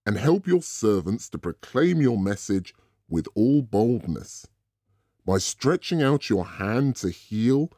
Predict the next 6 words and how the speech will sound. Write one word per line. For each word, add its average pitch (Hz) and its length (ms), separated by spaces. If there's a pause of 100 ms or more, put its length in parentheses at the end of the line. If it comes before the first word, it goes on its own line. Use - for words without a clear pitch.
(440)
and 127 120
to 139 100
work 143 420
miracles 143 760
and 95 120
marvels 101 880